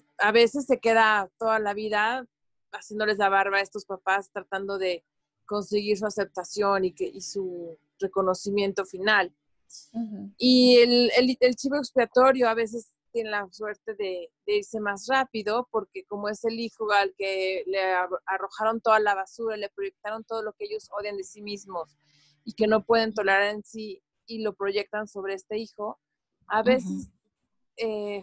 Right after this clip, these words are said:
Speaker 1: justo es el hijo que, pues, más rebeldón es o menos se adapta a lo que, a, a hacer, eh, como lo esperan sus padres.
Speaker 2: Sí.
Speaker 1: narcisistas.
Speaker 2: O sea, ajá.
Speaker 1: Entonces, a veces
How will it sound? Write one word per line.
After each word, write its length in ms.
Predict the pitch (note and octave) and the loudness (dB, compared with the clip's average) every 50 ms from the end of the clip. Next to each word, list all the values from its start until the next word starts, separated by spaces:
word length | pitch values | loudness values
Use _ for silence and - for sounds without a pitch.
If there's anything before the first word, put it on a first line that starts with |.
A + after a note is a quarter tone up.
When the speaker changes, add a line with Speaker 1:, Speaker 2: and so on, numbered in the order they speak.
| - - | -10 -8
Speaker 1:
justo 240 | - C4+ B3 - C#4 | -6 -6 -6 -4 -4
es 80 | A#3 B3+ | -2 -2
el 140 | A#3+ A#3 A#3+ | -2 -2 -2
hijo 340 | A#3+ - - B3 A#3 A3+ - | -4 -2 0 0 -2 -2 -2
que, 580 | - G#3+ G3+ G3 F#3+ F#3+ F#3 F#3 F#3 F#3 F3+ _ _ _ _ | -2 -2 0 0 0 -2 -2 -2 -2 -4 -6 _ _ _ _
pues, 140 | - C4 C4 | -4 -2 0
más 220 | C#4 C#4 C4+ C4 | 2 2 2 4
rebeldón 500 | C4 B3+ A#3+ A#3 A3+ G3 A3+ G#3+ G#3+ A3 | 4 4 2 2 2 2 0 0 0 0
es 420 | B3 C4 C4 B3+ B3 B3 A#3 - - | 0 0 2 2 2 0 0 -2 -4
o 80 | A3 | -6
menos 480 | A3 A3+ A#3 A#3 A#3 A#3+ A#3+ A#3 A3+ - | -2 -2 -2 0 0 0 -2 -2 -2 -2
se 80 | - A3 | -2 -2
adapta 380 | G#3 G3 G#3 G#3 - - G#3+ | 0 2 0 0 0 -2 -6
a 20 | G3+ | -4
lo 140 | G3+ G3+ | -4 -6
que, 260 | G3 F#3+ F#3+ F#3+ F#3 F#3 - - - - - - - _ _ _ _ _ - | -8 -8 -8 -8 -8 -8 -10 -12 -14 -16 -18 -20 -20 _ _ _ _ _ -6
a, 180 | - F#3+ - - _ - - - G#3 | -4 -4 -4 -6 _ -16 -12 -6 -4
a 100 | G#3 G#3 | -4 -4
hacer, 360 | G#3 - - A#3+ A#3 A3+ G#3+ G#3+ G#3+ A3 A3 A3+ | -4 -6 -6 -4 -4 -4 -4 -8 -10 -8 -4 -4
eh, 560 | A3 G#3+ G#3 G#3 G3+ G3 G3 F#3+ F3 D#3+ - _ _ | -2 -2 -2 -4 -6 -6 -6 -8 -8 -10 -12 _ _
como 240 | - A3 A3 G#3+ G#3 | -6 -6 -4 -2 -2
lo 600 | G3+ G3 G3 F#3+ F#3+ F#3 F#3 F#3 F#3 F#3 F3 - _ _ | -2 -2 -2 -2 -2 -2 -2 -2 -2 -2 -4 -6 _ _
esperan 440 | - G#3 F#3 - - A3+ A3 A3 A3 | -16 -16 -12 -8 -6 -2 -2 -2 -2
sus 220 | G3+ - G3 - _ | -4 -6 -12 -8 _
padres. 560 | - A3 A3 G#3 G3+ G3+ G#3 - - - _ _ _ _ _ _ | 0 0 0 0 0 -6 -10 -12 -16 -20 _ _ _ _ _ _
Speaker 2:
Sí. 300 | - - G#3 F#3 F#3+ G3 | -14 -10 -8 -8 -8 -6
Speaker 1:
narcisistas. 640 | G#3 G3+ F#3+ G3 G3+ G3 - - G#3+ C4 - A#3 G#3+ | -8 -8 -8 -8 -10 -4 0 0 0 0 2 0 0
Speaker 2:
O 20 | G#3 | 0
sea, 80 | G#3+ A3 | 0 -4
ajá. 0 | |
Speaker 1:
Entonces, 480 | G#3 G#3 A#3+ - _ _ _ - - B3 | -6 -6 -10 -12 _ _ _ -8 -2 0
a 100 | A3+ A#3 | 0 0
veces 220 | A#3+ B3+ B3+ | 0 -2 -4